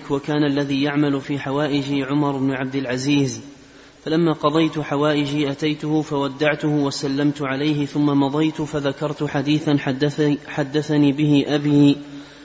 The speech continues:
أنه سمعه من رسول الله صلى الله عليه وسلم، فأحببت أن أحدثه به لما أولاني من قضاء حوائجي، فرجعت إليه،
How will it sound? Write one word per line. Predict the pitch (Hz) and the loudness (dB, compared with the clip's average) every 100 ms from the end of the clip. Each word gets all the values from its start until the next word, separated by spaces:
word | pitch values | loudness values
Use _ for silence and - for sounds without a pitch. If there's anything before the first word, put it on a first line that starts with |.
| - - | -20 -2
أنه | 151 156 147 147 | 4 6 6 2
سمعه | 139 143 151 151 143 151 | 2 4 6 6 4 4
من | 143 | 4
رسول | 139 135 135 151 143 | 4 0 -2 0 0
الله | 139 143 147 | 0 2 2
صلى | 139 - 139 | 0 -2 -2
الله | 131 139 143 143 | 0 0 0 0
عليه | 135 135 147 139 | 0 0 0 0
وسلم، | 135 127 151 147 143 143 139 - - - - - - - | -2 -2 -2 0 4 6 4 0 -16 -18 -20 -20 -20 -8
فأحببت | 151 135 170 175 151 | -4 -2 0 0 2
أن | 156 156 | 2 4
أحدثه | 147 - 139 151 156 160 151 | 4 0 -2 0 0 2 2
به | 143 165 156 156 | 2 2 4 4
لما | 151 147 143 | 6 4 4
أولاني | 139 139 151 151 147 | 2 2 4 4 6
من | 143 | 4
قضاء | 139 139 143 151 139 | 2 -2 0 0 0
حوائجي، | 143 139 139 131 143 147 | -2 0 0 0 0 0
فرجعت | 143 143 135 135 139 147 | -2 -2 -2 -2 -4 -2
إليه، | 131 135 160 | -2 2 2